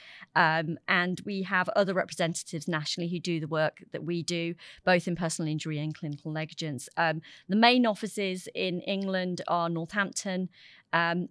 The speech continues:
and Reading, who, who do the same type of work that we do. Um, but, I mean, i-, with respect to the, the present circumstances, and even before that, the re-, the remote aspect of what we can offer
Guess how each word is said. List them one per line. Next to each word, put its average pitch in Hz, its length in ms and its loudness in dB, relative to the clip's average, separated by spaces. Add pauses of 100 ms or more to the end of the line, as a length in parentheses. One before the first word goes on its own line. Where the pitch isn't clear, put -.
(100)
and 175 460 0
Reading, 170 560 0
who, 156 340 -6
who 165 100 -4
do 156 380 -6
the 165 80 -6
same 160 280 0
type 156 280 -10
of 151 60 -14
work 156 240 -4
that - 120 -12
we 170 200 -4
do. 160 280 -6 (340)
Um, 170 340 4
but, 208 280 6 (140)
I - 140 0
mean, 214 260 -4
i-, - 260 -16
with 190 240 -4
respect 202 420 2
to 175 120 -6
the, 160 320 -8
the 165 220 -8 (280)
present 170 260 -2
circumstances, 165 500 -6
and 220 140 -10
even 190 340 -6
before 175 380 -6
that, 156 280 0
the 175 80 -8
re-, 170 200 -12
the 175 200 -12
remote 185 560 -4 (260)
aspect - 520 -4
of 151 120 -14 (200)
what 156 300 -6
we 165 100 -6
can 170 300 -2
offer 147 400 -8